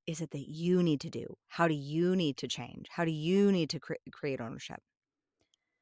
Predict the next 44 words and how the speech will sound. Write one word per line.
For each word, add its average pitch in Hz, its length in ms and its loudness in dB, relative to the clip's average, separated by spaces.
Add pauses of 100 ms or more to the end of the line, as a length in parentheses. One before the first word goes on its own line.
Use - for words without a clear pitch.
(220)
So - 160 -2
I 147 100 2
shifted 185 520 0
the, 156 240 2
the 143 340 0
referential 151 540 0
index 147 380 -2
two - 240 0
times, 165 640 4
and 156 160 -2
the 139 40 0
last 160 380 2
time 151 140 0
was 143 120 -8
in 147 60 -10
the 147 60 -8
form 135 200 -4
of 135 120 -6
a - 20 -10
question. - 540 -2 (400)
And 151 100 4
as 147 140 4
Richard 156 280 4
Bandler, 208 380 8
the 147 80 0
founder 143 260 2
of 139 60 0
N 139 100 4
L 139 120 0
P, 196 200 0
says, 139 360 -2
"Your 160 200 4
life 156 300 4
is 165 80 0
dictated 135 400 -6
by 139 80 -2
the 143 80 -6
quality 135 300 0
of 135 80 -4
the 139 60 -8
questions 131 340 -4
that 135 100 -4
you 139 80 -2
ask." - 320 -6